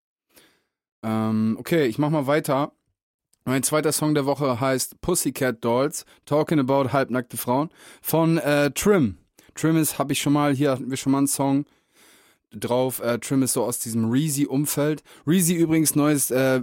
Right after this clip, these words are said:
Werbetestimonial von About You. Da wurde mal eben so ein, äh, Maskendeal ausgetauscht gegen so einen, gegen so einen ganz freshen Rapper, um das Image wieder aufzupolieren.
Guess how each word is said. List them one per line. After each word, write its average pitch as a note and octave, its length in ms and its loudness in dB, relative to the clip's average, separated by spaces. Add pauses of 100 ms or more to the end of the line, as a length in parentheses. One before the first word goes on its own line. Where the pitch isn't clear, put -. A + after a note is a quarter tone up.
Werbetestimonial C#3+ 880 2
von B2+ 180 -2
About B2 420 0
You. D#3 280 2 (720)
Da A#2+ 140 -4
wurde C#3 200 2
mal C3 220 2
eben B2+ 260 2
so A#2+ 120 -2
ein, A#2+ 140 2
äh, A2 200 0
Maskendeal C3 540 0
ausgetauscht B2+ 640 -2
gegen A#2 240 2
so A2 160 -2
einen, G#2+ 240 -2 (580)
gegen A#2 220 0
so A2+ 100 -2
einen A2 80 0
ganz A2+ 220 -2
freshen A#2 400 0
Rapper, A#2 420 0
um G2 60 -8
das G2+ 160 -4
Image A#2 320 -2
wieder G2+ 160 -2
aufzupolieren. A2+ 760 -2